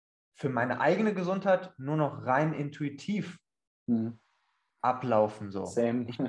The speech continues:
Speaker 1: ich, ich brauche nicht mehr dieses Berechnen, wie viel
Speaker 2: Mhm.
Speaker 1: Magnesium nehme ich, wie viel Jod nehme ich,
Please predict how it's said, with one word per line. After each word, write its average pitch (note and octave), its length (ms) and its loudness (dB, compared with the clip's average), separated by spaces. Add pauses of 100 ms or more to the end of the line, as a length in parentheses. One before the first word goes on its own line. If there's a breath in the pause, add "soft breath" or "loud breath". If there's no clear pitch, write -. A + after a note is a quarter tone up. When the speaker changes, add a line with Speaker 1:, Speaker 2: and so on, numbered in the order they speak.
Speaker 1:
ich, - 280 -4
ich - 200 -4
brauche D3+ 360 4
nicht E3+ 240 -2
mehr B2+ 460 0 (100)
dieses C3 380 -8
Berechnen, B2 720 0
wie C#3+ 140 0
viel E3+ 460 2
Speaker 2:
Mhm. - 60 -14
Speaker 1:
Magnesium D3 540 0
nehme E3 220 2
ich, - 140 -10
wie C3+ 100 -8
viel C3+ 200 -4
Jod E3+ 260 2
nehme D3+ 200 0
ich, - 200 -14